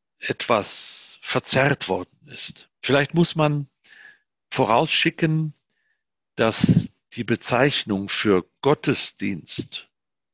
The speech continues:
in dieser Zeit das lateinische Opus Dei ist, womit nicht die zu Recht umstrittene Personalprälatur gemeint ist, das, das, diese, diese Vereinigung,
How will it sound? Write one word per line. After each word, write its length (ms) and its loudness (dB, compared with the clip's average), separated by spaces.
in 140 -12
dieser 280 2
Zeit 300 0
das 140 -4
lateinische 760 -2
Opus 560 -2
Dei 460 -2
ist, 280 -12
womit 300 -8
nicht 220 -8
die 140 -8
zu 140 -8
Recht 280 -4
umstrittene 480 -8
Personalprälatur 1120 -2
gemeint 400 -2
ist, 220 -10
das, 200 -12
das, 220 -20
diese, 460 -12
diese 220 -16
Vereinigung, 680 -6